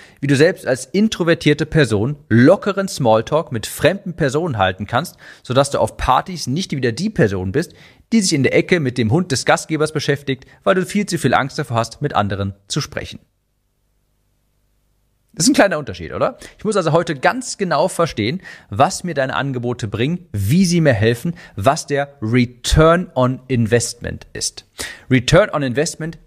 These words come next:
idealerweise wirklich mit Ziffern, ja, also geschäftlich, finanziell, aber das muss gar nicht sein. Es gibt natürlich auch einen emotionalen Return on Investment. Auch hier fällt mir jetzt gerade ganz spontan einer meiner Kunden an, ein Franz Klavierlehrer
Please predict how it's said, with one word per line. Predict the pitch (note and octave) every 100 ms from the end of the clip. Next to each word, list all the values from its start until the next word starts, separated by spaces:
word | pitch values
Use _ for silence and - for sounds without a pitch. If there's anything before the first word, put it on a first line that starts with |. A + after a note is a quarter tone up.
| -
idealerweise | D3+ C3 B2 E3+ E3+ C#3+ C#3+ C#3+ C#3+ - _
wirklich | A#2 B2 B2
mit | A2 -
Ziffern, | - E3 D#3 F3+ A3 _ _
ja, | - A#2
also | B2+ G#2
geschäftlich, | G2+ - D#3 - B2+
finanziell, | - A2 G#2 - C3 E3 - - _ -
aber | B2+ D3+ F3 - _
das | - A#2
muss | C3 F3 -
gar | -
nicht | E2
sein. | E2+ E2+
Es | -
gibt | E3 D3+
natürlich | D#3 D3
auch | C#3+
einen | B2 A#2
emotionalen | D#3 C#3 C3+ - B2 A#2 C#3+ C3+ G2
Return | F#2+ - F#2
on | D2
Investment. | D#2 D#2+ - - - -
Auch | F#2+
hier | D#3+ F3+
fällt | - - C3 B2+
mir |
jetzt | A#2+
gerade | - B2 B2+
ganz | A2+ C3+
spontan | - B2 A#2 A#2+
einer | A2+ A2+
meiner | A2+ A2
Kunden | G#2+ E3 F#3 -
an, | A2+ B2+ - _ _ _ _ _ _ _ -
ein | A2+ A#2 A#2+ _
Franz | - A#2 B2+ G3 - - _
Klavierlehrer | A#2 A2+ G#2 C3 E3 D#3+ D#3 F3 G#3+